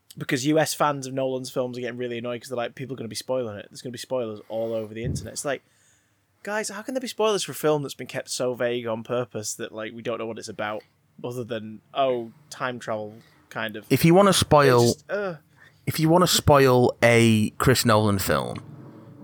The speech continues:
Speaker 2: all you need to do is kind of just post a pi-, uh, like, the instruction manual for some ikea furniture,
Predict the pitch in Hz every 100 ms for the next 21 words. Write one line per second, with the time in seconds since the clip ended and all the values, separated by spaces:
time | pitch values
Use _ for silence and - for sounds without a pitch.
0 | - - 123 123 123 117 120 117 110 117
1 | 107 104 101 104 - - 113 110 - -
2 | - - 101 101 - - 104 107 98 123
3 | - 123 120 127 131 139 113 107 107 -
4 | 107 - 110 123 - 135